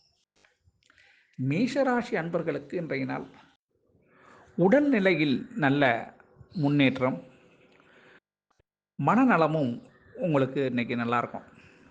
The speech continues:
இன்றைய நாள் வந்து மூன்றாம் இடத்துல உங்களுக்கு சந்திர பகவான் அப்படிங்கிறதுனால, முயற்சிகள் என்ன செஞ்சாலும் அது வெற்றியளிக்கக்கூடிய அற்புதமான நாளுங்க. மேஷராசி அன்பர்களுக்கு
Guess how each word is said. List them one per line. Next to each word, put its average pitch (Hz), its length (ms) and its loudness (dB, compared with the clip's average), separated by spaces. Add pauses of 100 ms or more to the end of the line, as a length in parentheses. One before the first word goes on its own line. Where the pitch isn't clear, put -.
(120)
இன்றைய 135 240 0
நாள் 160 220 2
வந்து 127 260 -2 (320)
மூன்றாம் 247 520 2
இடத்துல 135 300 -2
உங்களுக்கு 123 400 -4 (600)
சந்திர 151 300 -4
பகவான் - 400 -10 (1700)
அப்படிங்கிறதுனால, 131 640 -4 (300)
முயற்சிகள் 170 720 -2 (120)
என்ன 147 240 -6
செஞ்சாலும் 127 520 -6 (280)
அது 131 220 -4 (240)
வெற்றியளிக்கக்கூடிய 131 840 -4
அற்புதமான 123 540 -2
நாளுங்க. 120 340 -4 (760)
மேஷராசி 175 640 -2
அன்பர்களுக்கு 135 640 -2